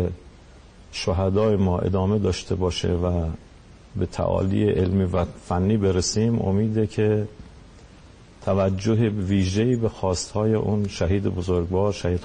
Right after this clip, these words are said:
خرسند بشه و در جهت رفاه عمومی مردم شهرستان کازرون و بخش‌های تابعه و همچنین حوزه‌های فرهنگی در استان‌های مختلف، به خصوص استان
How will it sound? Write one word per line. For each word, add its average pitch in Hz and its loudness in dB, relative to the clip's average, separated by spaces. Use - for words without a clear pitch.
خرسند 113 -2
بشه 110 -2
و 101 0
در 95 2
جهت 98 0
رفاه 107 2
عمومی 107 2
مردم 101 0
شهرستان 95 -2
کازرون 92 0
و 92 2
بخش‌های 110 2
تابعه 101 2
و 110 -2
همچنین 107 -2
حوزه‌های 95 0
فرهنگی 104 0
در 101 -2
استان‌های 95 -2
مختلف، 110 0
به - -4
خصوص 101 -4
استان 95 -2